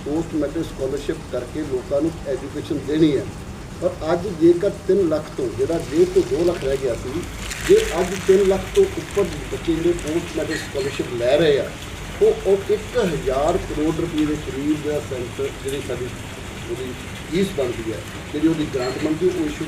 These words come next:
ਕੀਤੀ। ਇਸੇ ਆਧਾਰ 'ਤੇ ਅੱਜ ਪੰਜਾਬ ਦੇ ਲੋਕ ਇਹ ਵਿਸ਼ਵਾਸ ਕਰਦੇ ਆ ਕਿ ਜੇ ਇਹਨਾਂ ਨੇ ਪੋਸਟ ਮੈਟ੍ਰਿਕ ਸਕਾਲਰਸ਼ਿਪ ਦਿੱਤੀ ਹੈ, ਆਪਣੇ ਕੀਤੇ ਵਾਅਦੇ ਤਿੰਨ ਸੌ ਯੂਨਿਟ ਲੋਕਾਂ ਨੂੰ ਦਿੱਤੇ ਆ, ਤੇ ਦਸ ਲੱਖ ਦੀ ਜਿਹੜੀ ਹੈਲਥ ਸਕੀਮ ਲੈ ਕੇ ਆ ਰਹੇ ਆ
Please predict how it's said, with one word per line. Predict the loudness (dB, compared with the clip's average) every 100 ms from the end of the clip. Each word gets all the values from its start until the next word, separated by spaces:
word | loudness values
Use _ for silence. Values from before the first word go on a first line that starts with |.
| -6
ਕੀਤੀ। | -6 -4 -6 -8 -10 -6 -6
ਇਸੇ | -2 -2
ਆਧਾਰ | 2 4 2 2
'ਤੇ | 0 -2 -8 -10 -2 -2
ਅੱਜ | -2 -4
ਪੰਜਾਬ | -2 0 0 2
ਦੇ | 0 0
ਲੋਕ | 0 0 -2 -6 -6 -4
ਇਹ | 0 0 -2 -8 -10 -10 -8
ਵਿਸ਼ਵਾਸ | -8 0 4 4 2
ਕਰਦੇ | 0 2 0
ਆ | 0
ਕਿ | -2 -2
ਜੇ | -2
ਇਹਨਾਂ | 0 0
ਨੇ | -2
ਪੋਸਟ | -4 -4 -2
ਮੈਟ੍ਰਿਕ | -2 -2 -4
ਸਕਾਲਰਸ਼ਿਪ | -4 -4 -4 -6 -6
ਦਿੱਤੀ | -6 -4 -4
ਹੈ, | -4
ਆਪਣੇ | -4 -4
ਕੀਤੇ | -4 -2 -2 0
ਵਾਅਦੇ | 0 0 -2 -2 -10 -4
ਤਿੰਨ | -4 0
ਸੌ | 0 0
ਯੂਨਿਟ | 2 2
ਲੋਕਾਂ | 2 0 -2
ਨੂੰ | 0
ਦਿੱਤੇ | -2 0 -2
ਆ, | 0
ਤੇ | -4 -4
ਦਸ | -4 -2
ਲੱਖ | -4 -4
ਦੀ | -6 -6 -8 -10 -10 -10 -12 -12 -12 -12 -12 -12 -10 -6
ਜਿਹੜੀ | 4 8 8 8 0 -8 -10 -12 -12 -8 2
ਹੈਲਥ | 2 2
ਸਕੀਮ | -6 0 2 4
ਲੈ | 0
ਕੇ | 2 2
ਆ | 2
ਰਹੇ | 0
ਆ | -2